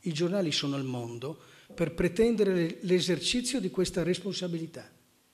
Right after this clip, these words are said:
quando succeda qualcosa che ha rilievo per i cittadini.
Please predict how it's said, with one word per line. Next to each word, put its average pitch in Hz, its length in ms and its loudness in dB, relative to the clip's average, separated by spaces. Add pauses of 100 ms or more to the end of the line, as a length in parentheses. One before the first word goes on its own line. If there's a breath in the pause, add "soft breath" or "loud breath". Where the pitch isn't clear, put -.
(640 soft breath)
quando 170 280 0
succeda 165 460 2
qualcosa 147 500 -2
che 165 160 -2
ha - 20 2
rilievo 143 460 0
per 143 100 -4
i 135 80 -4
cittadini. 107 640 -8